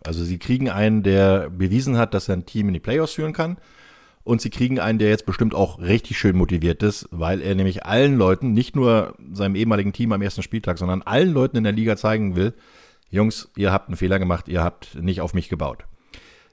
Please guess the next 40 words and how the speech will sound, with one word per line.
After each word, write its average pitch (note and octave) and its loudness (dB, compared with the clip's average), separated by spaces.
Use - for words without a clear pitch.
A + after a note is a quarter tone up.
Jetzt G#2 0
kann B2 0
man C#3+ 0
dazu D#3+ 0
noch D3+ 2
mal A#2+ 4
den A2 4
finanziellen G2+ 2
Hintergrund C#3 0
sehen. F3 -2
Die G2+ -4
Browns, B2 2
okay, B2+ 0
sie A2 -6
sparen G#2+ -2
acht A2 -4
Millionen A2 2
an, G#2 0
äh, G2 0
Cap - -2
Space. E3 -2
Ist D#3+ 2
vielleicht C#3+ 0
gar A#2+ -2
nicht D3+ -4
so C3+ -2
unwichtig, D#3 -2
wenn A2 0
man A2+ 0
sagt, A2 -2
„Naja, G2+ 2
acht - -6
Millionen A2 2
und A#2 0
die G#2+ 0
haben A2+ 2
immer B2 2
noch A2 2
den G2+ 2
höchsten, A#2 2